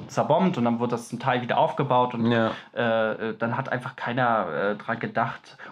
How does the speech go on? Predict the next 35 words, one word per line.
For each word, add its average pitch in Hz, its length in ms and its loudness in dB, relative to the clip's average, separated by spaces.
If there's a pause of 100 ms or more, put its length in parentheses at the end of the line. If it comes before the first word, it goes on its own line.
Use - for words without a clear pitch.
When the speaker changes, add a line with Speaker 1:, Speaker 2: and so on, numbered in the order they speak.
Speaker 1:
„Oh, 135 320 4
okay, 120 500 -2 (500)
in 117 120 -2
zehn 147 320 4
Jahren 127 220 4
wird 131 100 2
das 135 160 0
vielleicht 113 340 2
größer.“ 123 280 0
Ich 107 100 -4
meine, 120 220 2
warum 107 320 0
auch? - 240 -8 (440)
Ganz 107 260 -2
ehrlich. - 300 -16 (500)
Warum 139 260 4
sollten 139 360 4
wir 165 140 6
uns 143 140 2
jetzt 147 200 0
Gedanken 143 400 2
darüber 135 240 4
Speaker 2:
Mhm. 123 60 2
Speaker 1:
machen, 135 440 4 (220)
dass 131 180 -2
in 135 100 -4
zehn 151 260 2
Jahren 143 240 4
Borkas 139 360 2
vielleicht 127 300 2
eine 123 160 2
Stadt 117 300 0
ist, - 340 -6
eine 117 180 2
eigenständige? 107 760 0